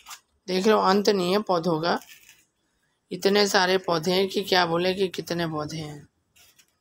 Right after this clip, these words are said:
देख रहे हो, यहाँ पे भी कुछ पौधे, पौधे उग रहे हैं। मैंने कहा, "नहीं उखाड़ता, छोड़ो।"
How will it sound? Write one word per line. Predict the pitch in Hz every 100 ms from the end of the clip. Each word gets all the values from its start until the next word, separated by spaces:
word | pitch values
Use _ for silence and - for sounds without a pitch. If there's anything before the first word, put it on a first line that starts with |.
| _ _ _ _ _ _ - - 208
देख | 202
रहे | 233 240
हो, |
यहाँ | 220 202
पे | 196 208
भी | 208
कुछ | 202 202
पौधे, | - 190 190
पौधे | 185 180 185
उग | 170
रहे | 175
हैं। | 180
मैंने | 180 185
कहा, | 185
"नहीं | 180
उखाड़ता, | 175 175 156 156 160
छोड़ो।" | - 160 147 151